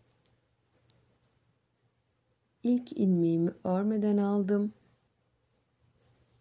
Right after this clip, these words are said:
Sıra sonuna kadar bütün ilmeklerimi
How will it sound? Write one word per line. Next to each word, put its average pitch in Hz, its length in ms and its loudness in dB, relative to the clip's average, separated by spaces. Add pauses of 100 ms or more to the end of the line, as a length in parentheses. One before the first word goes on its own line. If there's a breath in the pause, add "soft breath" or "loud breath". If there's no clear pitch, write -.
(2000)
Sıra 226 520 -4
sonuna 175 580 -6
kadar 185 540 -2
bütün 190 400 -6
ilmeklerimi 165 1000 0